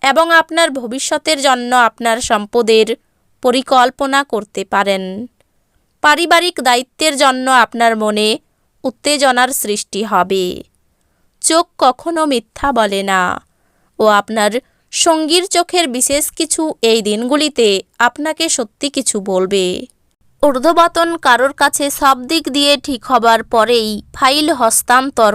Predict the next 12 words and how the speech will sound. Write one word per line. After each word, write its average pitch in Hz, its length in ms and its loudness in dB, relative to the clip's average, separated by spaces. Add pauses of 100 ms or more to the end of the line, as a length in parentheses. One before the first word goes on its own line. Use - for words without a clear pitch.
করুন। 196 340 0 (840)
জীবনের 311 500 0
আনন্দ 277 380 0 (160)
উপভোগ 269 440 0 (120)
করার 226 380 4
জন্য 262 320 2 (160)
আপনাকে 220 500 -2
আপনার 214 420 0
বন্ধুদের 208 600 -2 (420)
সময় 247 460 0
দেওয়া 202 320 2
দরকার। 190 640 2